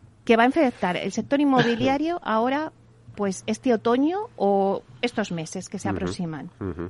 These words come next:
Speaker 1: Juan Antonio.
Speaker 2: ¿Empiezo yo?
Speaker 1: Sí.
Speaker 2: Bueno, pues, eh, empezamos hablando de casitas, como dice Ismael. <laughs> Eh, de lo general a lo particular. O sea, la situación es compleja y además es una situación muy volátil, porque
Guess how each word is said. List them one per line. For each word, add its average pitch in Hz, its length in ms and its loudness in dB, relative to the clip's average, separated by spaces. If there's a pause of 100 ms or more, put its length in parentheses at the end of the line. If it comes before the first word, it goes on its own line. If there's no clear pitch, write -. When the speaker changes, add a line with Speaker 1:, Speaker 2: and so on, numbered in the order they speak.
(100)
Speaker 1:
Juan 214 120 2
Antonio. 202 520 0
Speaker 2:
¿Empiezo 113 240 0
yo? 123 180 2 (100)
Speaker 1:
Sí. 208 220 -8
Speaker 2:
Bueno, 71 240 -4
pues, - 220 -14
eh, 78 160 -8
empezamos 90 320 0
hablando 92 220 0
de 82 40 -4
casitas, 78 320 -8
como 85 160 -8
dice 92 200 -4
Ismael. 80 380 -6
<laughs> - 40 -10 (1200)
Eh, 98 800 6
de 92 180 0
lo 95 240 6
general 104 360 2
a 104 40 6
lo 92 80 2
particular. 76 640 -4
O - 40 -18
sea, 80 180 -2
la 87 140 0
situación 90 640 -2
es 87 340 -2
compleja 113 560 -2 (480)
y 98 80 0
además 95 440 4
es 98 140 -4
una 98 220 0
situación 104 540 -2
muy 104 180 2
volátil, 76 580 -4 (120)
porque 78 340 -8